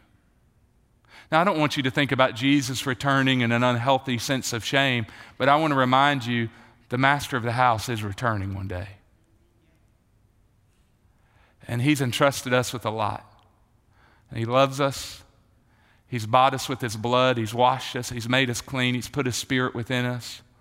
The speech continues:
He's given us the hope of heaven. And he's entrusted us, and he's given us a job, and he's trusting us to live this life,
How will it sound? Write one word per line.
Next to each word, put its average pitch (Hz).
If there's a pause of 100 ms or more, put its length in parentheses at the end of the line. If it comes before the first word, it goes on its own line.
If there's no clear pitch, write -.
(420)
He's 110
given 135
us 127
the 117
hope 127
of 110
heaven. 123 (760)
And 120
he's 123
entrusted 139
us, 113
and 120
he's 113
given 139
us 127
a 120
job, 131 (480)
and 120
he's 113
trusting 165
us 123 (500)
to 117
live 147
this 156
life, 143